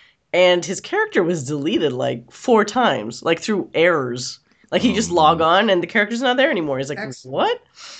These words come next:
Speaker 1: So he'd have to remake it. Although it keeps whatever money you store in the bank, you don't lose that. So at least it's not like he was starting over from zero.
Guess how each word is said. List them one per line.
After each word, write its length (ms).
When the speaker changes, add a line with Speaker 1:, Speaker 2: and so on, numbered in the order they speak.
Speaker 1:
So 140
he'd 80
have 120
to 60
remake 380
it. 120
Although 240
it 140
keeps 440
whatever 580
money 440
you 140
store 320
in 80
the 80
bank, 540
you 140
don't 180
lose 220
that. 280
So 100
at 60
least 220
it's 140
not 160
like 120
he 80
was 140
starting 340
over 200
from 180
zero. 420